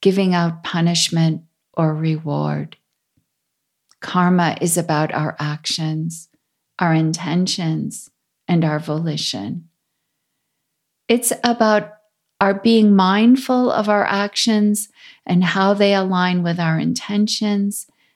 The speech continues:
and the outcomes we want. And it's about discerning whether the outcome serves us or not. Does the outcome cause dissatisfaction, suffering,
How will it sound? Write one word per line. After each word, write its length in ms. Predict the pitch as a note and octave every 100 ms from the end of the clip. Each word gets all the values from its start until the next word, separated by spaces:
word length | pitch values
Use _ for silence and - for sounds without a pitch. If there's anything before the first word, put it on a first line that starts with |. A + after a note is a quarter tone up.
| _
and 220 | - F3 E3
the 160 | D#3 -
outcomes 800 | F3+ F#3 - - F#3+ F#3 F#3 -
we 160 | F3
want. 540 | F3 D#3+ D#3 D#3+ E3 - _ _ _ _ _ _ _ - - _ -
And 160 | A#3
it's 180 | A#3 A#3
about 380 | A3 G#3+ A3 G#3+
discerning 680 | G3+ - G#3+ G#3+ B3 A#3
whether 360 | G3 F#3 F#3 F3+
the 240 | F3+ - -
outcome 760 | F3+ A3+ - - G3+ F#3+ F#3 F#3
serves 640 | - - F#3+ G#3 A3 -
us 420 | E3 E3+ - - _ _
or 140 | - E3+
not. 440 | E3 D#3+ - - - _ _ _ _ _ _ _ _ _ _
Does 300 | G3+ F#3 F#3
the 180 | F3 E3
outcome 640 | E3+ E3+ E3 - F3 D#3+
cause 500 | D#3+ - E3 D#3 D3+
dissatisfaction, 1700 | - - D#3 - D3+ D3 - - D#3 E3 E3 - - F#3 F#3 F3 F3+ _ _ _ _ -
suffering, 920 | - E3 E3 E3 F3+ F3+ F#3+ G#3+